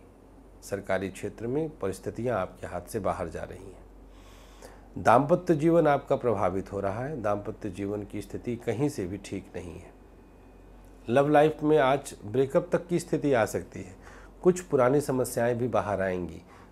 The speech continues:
दोपहर के बाद अपने आप को संयमित रखिएगा। लव लाइफ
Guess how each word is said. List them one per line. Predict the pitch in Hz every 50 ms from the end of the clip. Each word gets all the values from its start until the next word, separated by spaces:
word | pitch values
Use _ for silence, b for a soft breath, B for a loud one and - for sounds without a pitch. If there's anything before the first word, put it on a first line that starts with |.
| B -
दोपहर | 123 131 127 127 123 127 120
के | 117 - 117
बाद | 98 110 110 120 135 131
अपने | 123 101 - - 107 98
आप | 98 104 104 -
को | - 127
संयमित | 117 - - 95 98 104 101 110 110 - -
रखिएगा। | 104 95 - - 127 131 117 92 80 80 - - - - - - - - - - - - - - - - - - - - - - - - - - - - - - - -
लव | 104 107 110 104 101
लाइफ | 110 107 107 113 117 113 -